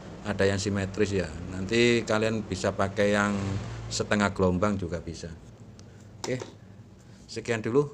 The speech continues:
Apabila ada pertanyaan, tulis di kolom komentar, nanti kita jawab semampunya ya.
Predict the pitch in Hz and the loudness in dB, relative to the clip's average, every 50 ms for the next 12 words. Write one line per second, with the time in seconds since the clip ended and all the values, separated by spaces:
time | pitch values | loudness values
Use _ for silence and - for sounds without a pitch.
0 | - 110 104 110 107 - 107 104 104 101 98 98 95 101 - - 104 101 104 104 | -10 -10 -6 -6 -6 -4 -2 0 0 0 0 -2 -4 -4 -4 -4 -4 -2 -2 -2
1 | 104 113 120 127 135 135 135 131 127 - - 113 107 113 110 - - 95 95 95 | -2 -2 -2 -2 0 -2 -4 -6 -8 -8 -4 -4 -2 -2 -2 -4 -4 -4 -4 -2
2 | 98 95 98 98 95 98 98 98 98 95 98 98 95 92 - 120 127 127 120 104 | -2 0 0 0 -2 -2 -4 -4 -4 -2 -2 -4 -4 -4 -4 -4 -4 -4 -4 -6
3 | 101 98 95 98 101 98 101 101 - - 101 95 95 - 92 90 95 92 - - | -6 -6 -6 -6 -8 -8 -8 -10 -8 -6 -6 -6 -4 -4 -4 -4 -4 -6 -8 -6
4 | 95 95 95 95 95 95 92 92 92 92 95 101 104 104 104 101 98 98 101 98 | -4 -2 0 0 0 0 0 0 -2 -2 -2 0 0 0 0 0 -2 -2 -2 -2
5 | 95 98 98 98 95 92 87 87 | 0 0 0 0 0 -2 -2 -2